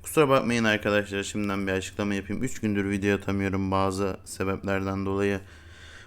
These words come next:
Bundan sonra sabit bir şekilde sabah ve akşam olarak sınırsız videoyla burada olacağız. Bilginiz olsun. Hepinizi çok seviyorum. Şimdiden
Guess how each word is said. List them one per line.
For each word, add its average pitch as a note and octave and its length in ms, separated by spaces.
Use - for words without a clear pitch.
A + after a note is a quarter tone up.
Bundan E3 300
sonra A2 320
sabit A2 440
bir G#2+ 60
şekilde G2 440
sabah A2 480
ve G2+ 120
akşam G#2 500
olarak F#2+ 340
sınırsız G2+ 840
videoyla F#2 580
burada G2+ 300
olacağız. G#2 680
Bilginiz G2+ 440
olsun. G2 360
Hepinizi G#2 460
çok - 260
seviyorum. G2+ 520
Şimdiden G#2 560